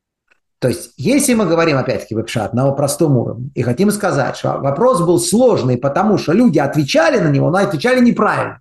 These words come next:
понимаете? То есть, то есть нашли мудрого, нашли того, с кем, с кем Бог говорил, и спросили, «Вот из-за чего пропала земля?» Говорит, «О, я знаю, из идолопоклонства, убийства и разврата. Я Талмуд читал, в Талмуде написано, что первый храм был разрушен из-за этих трёх грехов, и убийства, идолопоклонства и разврата.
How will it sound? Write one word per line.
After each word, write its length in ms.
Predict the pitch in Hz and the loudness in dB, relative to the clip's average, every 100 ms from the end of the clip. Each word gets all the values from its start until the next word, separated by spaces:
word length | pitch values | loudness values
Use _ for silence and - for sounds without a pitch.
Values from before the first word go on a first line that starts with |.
| - | -8
понимаете? 260 | 180 214 _ _ _ _ _ _ _ _ | -6 -6 _ _ _ _ _ _ _ _
То 100 | - | -2
есть, 300 | 170 170 - _ - _ _ _ _ - | -2 -2 -10 _ -20 _ _ _ _ -4
то 80 | 165 | -2
есть 100 | 175 | 0
нашли 340 | 226 - 277 | 0 2 4
мудрого, 680 | 240 202 156 170 180 190 - - | 4 2 2 2 0 -4 -10 -6
нашли 320 | 143 139 233 | -4 0 0
того, 300 | 240 240 240 | 2 0 0
с 60 | - | -2
кем, 440 | 226 226 208 202 | 0 4 4 2
с 120 | - | -4
кем 220 | - 202 156 | 0 0 2
Бог 200 | 135 123 | 0 0
говорил, 240 | 127 156 | 0 0
и 60 | 202 | 0
спросили, 400 | 220 220 160 131 | 0 -2 0 0
«Вот 240 | 240 240 | 0 0
из-за 160 | 214 220 | 2 2
чего 200 | 269 254 | 2 0
пропала 380 | 202 180 160 | 0 0 0
земля?» 140 | 120 123 | 0 -2
Говорит, 200 | 104 151 | -2 -2
«О, 380 | 185 277 302 294 | 2 4 6 4
я 220 | 285 269 | 4 2
знаю, 580 | 202 277 285 269 185 - _ _ | 2 2 2 2 0 -4 _ _
из 200 | - 196 | 0 0
идолопоклонства, 800 | 190 240 233 226 233 285 269 262 | 2 2 2 0 2 2 2 0
убийства 360 | 226 262 254 247 | 2 2 2 0
и 20 | |
разврата. 600 | 240 220 240 247 247 - _ - | 0 0 0 0 -2 -6 _ -2
Я 160 | 233 | -2
Талмуд 400 | 247 247 294 339 | 0 0 2 0
читал, 300 | - 208 147 | -2 -4 -4
в 20 | |
Талмуде 320 | 180 208 294 262 | -2 2 2 2
написано, 480 | 262 285 285 233 | 0 2 2 2
что 140 | 240 226 | -2 0
первый 320 | 254 269 247 | 0 0 0
храм 260 | - 269 240 | 0 0 0
был 160 | 233 | 0
разрушен 420 | 226 208 269 202 | 0 0 0 0
из-за 140 | 233 233 | 0 0
этих 220 | 262 - | -2 -4
трёх 200 | 233 - | -2 0
грехов, 440 | 196 202 277 254 | 0 0 0 0
и 40 | 185 | -2
убийства, 440 | 175 170 254 - | 0 2 2 2
идолопоклонства 680 | 220 214 185 185 240 269 226 | 0 2 2 0 0 0 0
и 40 | |
разврата. 640 | 214 175 214 269 262 160 | -2 0 0 0 -2 -6